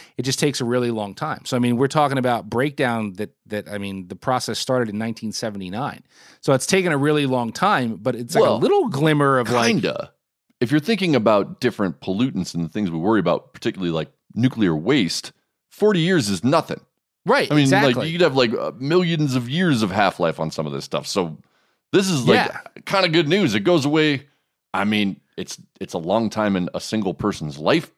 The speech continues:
Speaker 2: but
Speaker 1: Exactly.
Speaker 2: it's not that long
Speaker 1: Yeah.
Speaker 2: in terms of, like, the
Speaker 1: Right.
Speaker 2: longevity of pollutants, really.
Speaker 1: Right. Like, they're not gonna break ground on the, on the Hard Rock Chernobyl
Speaker 2: <laughs>
Speaker 1: till at least twenty-one thirty-five or something like
Speaker 2: Yeah.
Speaker 1: that. You know what I mean?
Speaker 2: Yeah.
Speaker 1: So,
Speaker 2: So,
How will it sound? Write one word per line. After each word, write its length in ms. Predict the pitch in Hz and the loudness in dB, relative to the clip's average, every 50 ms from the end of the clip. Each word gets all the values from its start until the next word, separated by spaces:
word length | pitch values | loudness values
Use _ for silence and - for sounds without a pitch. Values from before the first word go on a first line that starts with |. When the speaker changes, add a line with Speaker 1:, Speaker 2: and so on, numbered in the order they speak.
| _ _ _ - - - - | _ _ _ -18 -16 -12 -8
Speaker 2:
but 200 | - - 71 - | -6 -6 -6 -4
Speaker 1:
Exactly. 680 | - - 95 117 139 135 135 127 - - 104 90 85 - _ | -4 -2 0 2 2 2 2 2 0 -2 -8 -12 -12 -14 _
Speaker 2:
it's 180 | - 95 - - | -12 -8 -4 0
not 260 | 131 180 214 - - | 2 2 2 2 2
that 200 | 185 147 123 98 | 2 2 2 2
long 280 | 110 151 190 175 131 165 | 2 4 4 6 6 4
Speaker 1:
Yeah. 120 | 185 156 | 4 2
Speaker 2:
in 60 | 190 | 2
terms 260 | - 113 120 110 92 | 0 -2 -2 -2 -2
of, 120 | 104 101 92 | -4 -4 -2
like, 200 | 98 104 - - _ - | -2 -4 -4 -6 _ -8
the 120 | - 95 | -6 -2
Speaker 1:
Right. 220 | 82 214 277 285 170 | 2 2 4 4 2
Speaker 2:
longevity 380 | 113 101 117 120 117 110 107 | 2 2 2 2 2 0 0
of 140 | 92 78 - | 0 -2 -2
pollutants, 540 | - 85 87 117 131 127 85 80 - - - | -4 -2 0 0 0 0 -2 -8 -8 -4 0
really. 200 | 98 131 147 156 | 2 4 4 4
Speaker 1:
Right. 320 | 233 277 190 131 101 - - 131 | 4 2 2 0 -4 -10 -10 -4
Like, 200 | 160 170 156 135 | -2 0 2 2
they're 120 | 180 220 | 2 2
not 160 | 254 269 254 | 2 0 0
gonna 140 | 202 214 190 | 0 0 0
break 240 | 165 147 165 160 135 | 2 2 0 0 2
ground 300 | - 160 160 156 156 156 | 0 2 2 2 2 0
on 80 | 147 143 | 0 0
the, 80 | 139 | 0
on 240 | 131 127 - 127 139 | -2 -2 -2 -2 -2
the 80 | 139 127 | -2 0
Hard 240 | - 147 147 143 | 2 2 2 2
Rock 320 | 147 147 143 139 131 - - - | 2 2 2 0 -2 -4 -8 -10
Chernobyl 600 | - - 151 135 131 139 175 196 151 127 110 104 123 135 - | -6 -2 -2 2 2 2 2 2 0 0 -2 -2 -2 -6 -10
Speaker 2:
<laughs> 100 | - - | -10 -4
Speaker 1:
till 160 | - 143 131 | 0 0 0
at 100 | 131 120 | 2 2
least 460 | 135 139 160 185 180 - - - - - _ _ _ _ - | 2 2 2 2 2 0 -4 -6 -10 -20 _ _ _ _ -12
twenty-one 640 | - - 165 151 147 143 143 139 135 139 135 131 123 | -4 2 2 4 4 4 2 2 2 2 2 0 0
thirty-five 720 | - 147 135 127 120 110 - 135 135 156 170 131 107 92 | 0 0 0 0 -2 -2 -2 0 0 2 0 0 -2 -4
or 40 | 101 | -8
something 360 | - - 113 95 87 - 95 | -8 -8 -8 -8 -8 -10 -10
like 180 | 92 95 92 90 95 | -10 -10 -8 -2 -2
Speaker 2:
Yeah. 160 | 101 92 85 | -2 -2 -2
Speaker 1:
that. 120 | - - | -6 -14
You 80 | - 107 | -10 -8
know 80 | 110 110 | -6 -4
what 120 | 113 110 | -4 -4
I 100 | 110 110 | -4 -4
mean? 260 | 113 110 123 143 139 - _ _ _ _ _ _ _ _ _ - - | -4 -4 -6 -6 -8 -10 _ _ _ _ _ _ _ _ _ -2 2
Speaker 2:
Yeah. 180 | 110 113 - | 2 2 2
Speaker 1:
So, 260 | - - 120 104 95 90 | 2 0 0 0 0 -2
Speaker 2:
So, 440 | - - 113 101 95 90 90 - | 0 2 4 4 4 2 0 -8